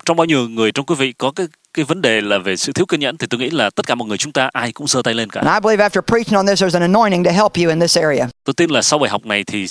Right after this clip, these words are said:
Speaker 1: Chúa sẽ sức giàu để giúp cho quý vị trong cái lĩnh vực này.
Speaker 2: Father, I pray for my brothers and sisters right now.
Speaker 1: Lạy Chúa, con cầu nguyện cho tất cả những anh em của con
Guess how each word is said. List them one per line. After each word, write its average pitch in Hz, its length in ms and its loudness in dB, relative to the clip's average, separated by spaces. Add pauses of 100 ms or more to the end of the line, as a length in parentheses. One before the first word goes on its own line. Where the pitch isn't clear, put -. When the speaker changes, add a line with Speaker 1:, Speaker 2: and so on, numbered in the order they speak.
Speaker 1:
Chúa 151 140 -2
sẽ 135 260 0
sức - 200 -2
giàu 110 220 2
để 98 100 -4
giúp 151 220 0
cho 151 140 0
quý 175 160 0
vị 135 220 -4 (260)
trong 123 120 -4
cái - 80 -4
lĩnh 147 100 -4
vực 135 180 -4
này. 90 160 -6 (760)
Speaker 2:
Father, 220 160 2
I 220 120 2
pray 226 140 2
for 202 120 -2
my 208 140 0
brothers 208 260 4
and 185 100 2
sisters 190 360 2
right 196 220 2
now. 196 260 2 (300)
Speaker 1:
Lạy 120 80 -2
Chúa, 170 180 0
con 156 160 -2
cầu 120 140 0
nguyện 113 280 -2
cho 127 140 -2
tất - 140 -6
cả 107 100 -2
những 117 120 -8
anh 156 140 -4
em 139 180 -2
của - 120 -10
con 120 200 -2